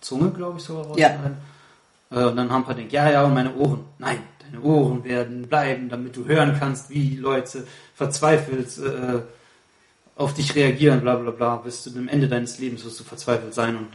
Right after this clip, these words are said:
Speaker 1: die ganze Zeit den ganzen Scheiß hören.“ Äh, Humperdinck ist schon sehr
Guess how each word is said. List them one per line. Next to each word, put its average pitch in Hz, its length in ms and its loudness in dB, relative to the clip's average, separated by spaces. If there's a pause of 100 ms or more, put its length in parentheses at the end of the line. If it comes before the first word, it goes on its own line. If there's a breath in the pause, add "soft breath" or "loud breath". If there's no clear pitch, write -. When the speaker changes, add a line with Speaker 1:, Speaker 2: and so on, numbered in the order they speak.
Speaker 1:
die - 60 -12
ganze 113 240 -4
Zeit - 100 -16
den 120 80 -14
ganzen 107 240 -14
Scheiß - 260 -2
hören.“ - 140 -14 (1300 soft breath)
Äh, 127 260 4 (120)
Humperdinck 156 680 2 (100)
ist 202 240 0
schon 190 540 2
sehr 143 1000 0